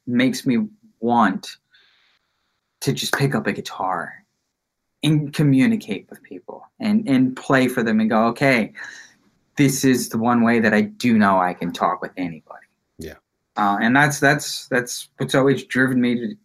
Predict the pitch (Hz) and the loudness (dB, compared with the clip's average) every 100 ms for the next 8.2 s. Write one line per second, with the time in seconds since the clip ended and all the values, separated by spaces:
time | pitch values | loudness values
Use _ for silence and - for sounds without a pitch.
0 | _ - 107 110 113 107 - - - - | _ -2 -2 2 2 2 0 -8 -16 -8
1 | 104 98 90 80 80 82 - _ _ - | -4 -2 -2 -6 -8 -10 -12 _ _ -20
2 | - - 117 120 127 110 104 131 117 113 | -20 -4 0 4 4 4 4 4 4 0
3 | _ _ _ - - 104 104 95 117 117 | _ _ _ -6 0 2 2 2 2 0
4 | - 92 - _ _ _ _ - - - | -6 -12 -14 _ _ _ _ -18 -12 -8
5 | 104 - - 143 _ _ _ 110 113 117 | -8 -10 -20 -20 _ _ _ -8 -2 2
6 | 120 - _ _ _ _ _ 92 113 120 | 2 -2 _ _ _ _ _ -2 2 2
7 | 104 113 113 107 113 110 110 117 113 - | 4 2 2 -2 -2 0 2 0 -2 -8
8 | - - | -18 -20